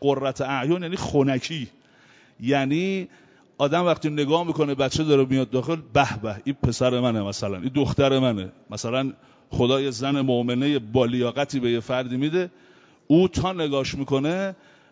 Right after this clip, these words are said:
خدا رو شکر می‌کنه. لذا امیرالمومنین و عباد الرحمن در این آیه می‌فرماد ربنا هب لنا من ازواجنا و ذریاتنا قرة اعین. این دعا خیلی مهمه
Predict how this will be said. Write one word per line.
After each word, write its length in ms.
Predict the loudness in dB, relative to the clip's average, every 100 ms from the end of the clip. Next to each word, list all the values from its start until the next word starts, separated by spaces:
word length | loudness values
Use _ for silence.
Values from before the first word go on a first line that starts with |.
| _
خدا 280 | -2 4 6
رو 100 | 4
شکر 340 | 2 0 0 -2
می‌کنه. 400 | -4 -6 -6 -10 -18 _ _ _ _ _ -2
لذا 360 | 0 2 0 -2
امیرالمومنین 1160 | -4 -2 4 4 4 -2 -2 -2 0 -2 -4 -8 -12 -8 -2
و 140 | -2 0
عباد 360 | 0 2 2
الرحمن 560 | 2 0 -4 -4 -4 -4
در 120 | -2
این 140 | 0 0
آیه 160 | 0
می‌فرماد 520 | -2 -4 -4 -4 -6 -4
ربنا 680 | -2 -4 -4 -6 -4 -4 -4
هب 360 | -4 -6 -6 -6
لنا 480 | -4 -4 -4 -6 -12 _ _ _ _ _
من 340 | -4 0 0 0 -2
ازواجنا 1200 | -4 -4 -6 -2 2 2 2 -2 -4 -2 0 0
و 100 | 0
ذریاتنا 1300 | 0 0 0 0 2 0 -2 -2 0 0 0 -4 -8 -6
قرة 340 | 0 0 0 -4
اعین. 540 | -6 -6 -8 -8 -10 -8
این 100 | -2
دعا 200 | 0 0
خیلی 520 | -2 -6 -6 -6 -4
مهمه 500 | -2 -2 -2 -4 -8